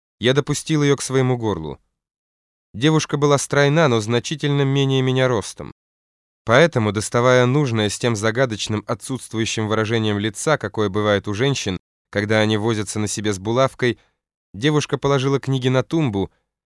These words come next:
совершила под жакетом коротенькое усилие и, привстав на цыпочки, сосредоточенно и важно дыша, наглухо соединила края моей рубашки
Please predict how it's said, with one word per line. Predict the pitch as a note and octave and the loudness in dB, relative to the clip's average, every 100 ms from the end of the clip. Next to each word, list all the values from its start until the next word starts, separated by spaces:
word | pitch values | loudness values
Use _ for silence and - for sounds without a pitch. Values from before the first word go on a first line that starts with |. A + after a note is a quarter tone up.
| _ | _
совершила | - A2 C3 - C#3+ | -6 -2 0 2 0
под | B2+ C3 | 0 -4
жакетом | A2+ C3 C#3+ C3 A#2 | -2 0 0 0 0
коротенькое | C3 C3+ B2 A#2 B2 A2+ | 0 0 0 -2 -2 -2
усилие | A#2 - D3+ D3+ D3 C3+ - _ _ _ | -4 -8 -4 2 2 2 -4 _ _ _
и, | B2+ | -10
привстав | - C3+ - C#3+ B2+ | -2 -4 0 0 2
на | B2 | 0
цыпочки, | A#2 D#3 C#3 - C3+ | -2 -4 -4 -6 -6
сосредоточенно | B2+ B2 B2+ B2 D3 C#3+ C#3 C3 C3 | -4 -4 -2 0 0 -2 0 0 0
и | - B2 | -2 -4
важно | A#2 A#2+ G2+ G#2 | 0 0 0 -4
дыша, | G#2+ - C#3+ C#3 - _ _ _ _ _ | -4 -2 0 0 -2 _ _ _ _ _
наглухо | G2 D3 D3+ C#3+ C#3 | 2 2 4 0 -2
соединила | - C#3 C3+ C#3 C3 | -2 -2 0 0 0
края | - C3 B2+ | 0 0 2
моей | A#2+ A#2+ A#2 | 2 2 0
рубашки | G#2+ G2 C3+ - - B2+ | 0 0 0 0 -2 -4